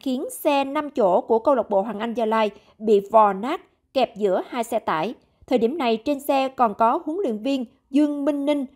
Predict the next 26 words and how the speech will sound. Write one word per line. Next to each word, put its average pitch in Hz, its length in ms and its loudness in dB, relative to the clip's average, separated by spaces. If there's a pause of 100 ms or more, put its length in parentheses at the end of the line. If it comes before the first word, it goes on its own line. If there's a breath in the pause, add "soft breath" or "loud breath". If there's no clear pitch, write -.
(120 soft breath)
sinh 294 240 -2
năm 294 120 -2
một 220 80 -2
nghìn 202 200 -2
chín 240 300 -6
trăm 254 180 0
bảy 226 100 0
mươi 262 120 -2
lăm, 262 220 0 (400 soft breath)
cầu 240 200 4
thủ 240 440 0
Paulo 254 500 2 (300 soft breath)
Madeira 240 720 2 (200)
Oliveira, 247 760 0
sinh 294 240 -6
năm 294 120 -4
một 202 100 -6
nghìn 196 140 -4
chín 240 240 -8
trăm 247 180 -2
chín 262 140 -6
mươi 320 100 -2
sáu, 247 360 -2
quốc 370 160 -6
tịch - 260 -2
Brazil, 240 400 0